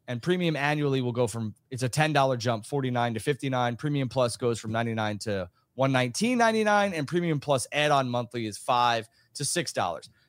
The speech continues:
So just that small amount for some of those with twenty million subscribers is going to equate to a large, um, uh, sum of money. And I think what Peacock is trying to do is they are trying to squeeze all of that juice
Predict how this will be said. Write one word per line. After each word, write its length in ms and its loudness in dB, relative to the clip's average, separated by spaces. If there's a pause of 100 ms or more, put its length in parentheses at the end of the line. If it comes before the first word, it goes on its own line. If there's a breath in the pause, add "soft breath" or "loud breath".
So 120 -2
just 240 0
that 200 2
small 920 6
amount 520 0
for 160 -6
some 260 0
of 140 -4
those 300 -4 (200 soft breath)
with 160 0
twenty 280 0
million 320 0
subscribers 800 0 (200 soft breath)
is 140 -2
going 300 2
to 200 0
equate 360 -2
to 140 -4
a 20 -2
large, 360 2
um, 240 -8
uh, 120 -4
sum 240 -2
of 120 -6
money. 320 2
And 120 -2
I 60 2
think 140 -4
what 140 0
Peacock 440 2
is 120 -4
trying 260 0
to 60 -4
do 220 0
is 120 0
they 120 2
are 180 4
trying 300 0
to 80 -6
squeeze 380 -4
all 360 2
of 120 -2
that 220 0
juice 380 -2